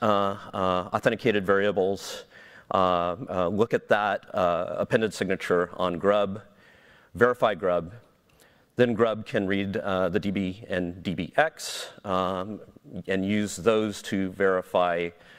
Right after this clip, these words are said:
uh, the, uh, appended signature, uh, or verify the kernel using its appended signature. Um, we support nine variables right now. They're all predefined.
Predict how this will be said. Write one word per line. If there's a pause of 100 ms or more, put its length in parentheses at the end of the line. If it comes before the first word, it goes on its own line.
(200)
uh, (120)
the,
uh,
appended
signature,
uh,
or
verify
the
kernel
using
its
appended
signature. (800)
Um, (1080)
we
support
nine
variables
right
now. (140)
They're
all
predefined.